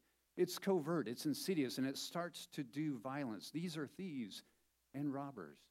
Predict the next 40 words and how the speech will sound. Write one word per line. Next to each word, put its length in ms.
And 100
the 40
violence 420
that 100
it 120
does 240
is 100
sometimes 480
to 140
the 100
person, 380
sometimes 540
to 120
the 100
spouse, 440
sometimes 500
to 120
the 100
children, 540
sometimes 540
to 120
the 120
coworker, 640
but 80
it 180
always 500
ends 440
that 160
way. 180
It's 100
not 200
a 40
good 260
path. 100
Come 140
down 260
to 80
the 100
lower 300
right. 260